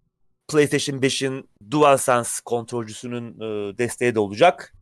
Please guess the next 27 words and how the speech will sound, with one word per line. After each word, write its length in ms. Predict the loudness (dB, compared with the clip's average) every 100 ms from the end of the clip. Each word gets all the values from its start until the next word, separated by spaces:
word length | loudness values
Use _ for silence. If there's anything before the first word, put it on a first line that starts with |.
| 0
İyi 100 | 4
haber 300 | 6 6 4
yani. 340 | 4 2 -4 -14 _ _ _ _
E, 140 | -2 -2
ki, 360 | 0 -2 -2 _ _ _ _ 2
e, 460 | 4 4 4 2 -2 -8 -14 -20 _ _ _ _ _ _ _
yeni, 360 | -2 0 0 -4
eski 360 | -2 -2 0
nesilde 280 | -2 0 -2
sahipseniz 520 | 2 4 4 2 2
oyuna, 320 | 2 4 2 -2 _ _
PlayStation 480 | -4 -2 -2 -6 0
dört 180 | 0 2
ve 100 | 0
Xbox 380 | 0 -2 -2 0
One'da 280 | 2 4 4
varsa 300 | 4 2 0
yeni 280 | 2 0
nesile 260 | -2 -4 0
de 80 | -2
ücretsiz 400 | -2 -6 -6 -6
yükseltebileceksiniz. 840 | 0 2 2 -2 -10 -12 -14 -8
Bir 220 | -4 -4 -6 _ _
süre 260 | -12 0 0
sınırlaması 600 | 0 -2 2 2 2 4
da 60 |
yok. 380 | 6 6 2 -18